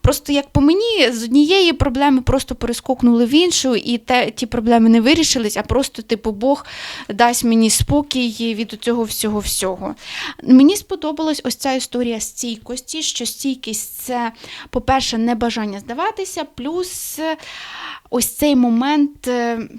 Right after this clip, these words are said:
що там на, налаштованість на перемогу. Тобто небажання здаватися, плюс налаштованість на перемогу —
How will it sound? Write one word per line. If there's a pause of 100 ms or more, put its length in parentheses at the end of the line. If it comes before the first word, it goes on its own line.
(120)
що
там
на, (360)
налаштованість
на
перемогу.
Тобто
небажання
здаватися,
плюс
налаштованість
на
перемогу —